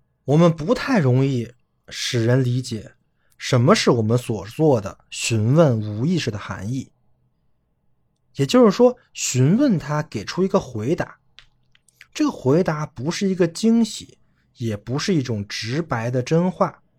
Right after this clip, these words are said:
而是说出了原因。啊，这是我自己的翻译啊，你们看的书跟我，跟我翻译的可能有点不一样，因为我是，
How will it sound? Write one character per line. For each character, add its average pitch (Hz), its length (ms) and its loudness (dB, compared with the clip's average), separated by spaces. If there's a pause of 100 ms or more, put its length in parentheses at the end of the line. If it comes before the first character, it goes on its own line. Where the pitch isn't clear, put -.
(480)
而 120 300 -2
是 151 380 -2 (220)
说 165 340 2
出 165 220 -2
了 135 120 2
原 104 400 -4
因。 165 280 0 (1120)
啊， 113 160 -6
这 156 120 -4
是 151 100 -2
我 120 100 2
自 160 140 0
己 120 120 -4
的 98 80 -14
翻 123 280 0
译 110 60 -4
啊， - 140 -14 (480)
你 117 80 -6
们 110 100 -2
看 185 160 0
的 165 80 6
书 151 160 4
跟 180 240 4
我， 110 340 -6 (160)
跟 165 140 0
我 127 60 2
翻 160 180 0
译 151 60 2
的 131 100 0
可 - 120 -8
能 117 120 -2
有 127 100 2
点 127 140 -2
不 107 100 -10
一 123 100 -6
样， 156 280 -2
因 131 100 -6
为 135 40 -2
我 113 180 -4
是， 131 320 -2